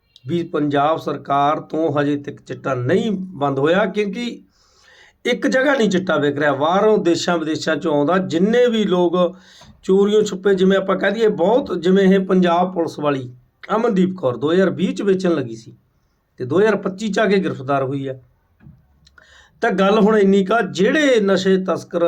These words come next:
ਬਹੁਤ ਸਮੇਂ ਦੇ ਕਰ ਰਹੇ ਆ, ਜਿਨ੍ਹਾਂ ਨੇ ਕਿ ਵੱਡੇ, ਆਪਾਂ ਕਹੀਏ, ਅਫਸਰਾਂ ਨਾਲ ਗੱਲਾਂ ਬਾਤਾਂ, ਤਾਂ ਜਿਵੇਂ ਕਿ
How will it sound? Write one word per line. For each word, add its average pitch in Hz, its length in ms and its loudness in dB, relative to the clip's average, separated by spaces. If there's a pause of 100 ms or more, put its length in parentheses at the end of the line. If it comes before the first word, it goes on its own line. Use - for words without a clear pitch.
(420)
ਬਹੁਤ 196 300 0
ਸਮੇਂ 165 360 0
ਦੇ 165 120 2
ਕਰ 143 200 -2
ਰਹੇ 143 200 -2
ਆ, 120 100 -12 (800)
ਜਿਨ੍ਹਾਂ 247 280 2
ਨੇ 226 80 0
ਕਿ 196 120 -2
ਵੱਡੇ, 185 560 2
ਆਪਾਂ 185 220 0
ਕਹੀਏ, 190 240 2
ਅਫਸਰਾਂ 165 380 -2
ਨਾਲ 165 160 2
ਗੱਲਾਂ 151 320 0
ਬਾਤਾਂ, 151 400 -2 (420)
ਤਾਂ 175 120 0
ਜਿਵੇਂ 185 360 2
ਕਿ 170 440 -2